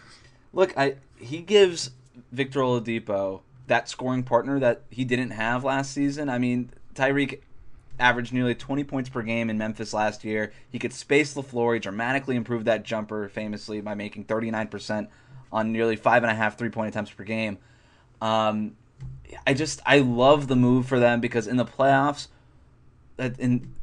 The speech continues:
they pushed the Cavaliers to the brink there in that first round, but there, there, that was a, they clearly missed,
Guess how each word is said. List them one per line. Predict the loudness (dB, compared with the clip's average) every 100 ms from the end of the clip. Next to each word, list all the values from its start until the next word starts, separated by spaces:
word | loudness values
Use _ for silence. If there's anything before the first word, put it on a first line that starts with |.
| -8
they | 0 0
pushed | 0 2 2 0 -6
the | 0
Cavaliers | 6 6 4 -4 -4 -8 -12 -16 -20 -20 -20 -10
to | -4
the | -4
brink | -2 -4 -4 -6
there | -6 -6 -8 -8
in | -4
that | -4 -4
first | -6 -6 -2
round, | 0 0 0 -2
but | 0 0 -2 -20 -20 -20 -20 -20 -20 -10
there, | 4 4 4
there, | 2 0 0 -4 _ _ -6
that | 0 0
was | 2
a, | 0 -4 -14 _ -20 -12
they | 0 0
clearly | 2 2 4 4
missed, | 4 4 2 -2 -8 -10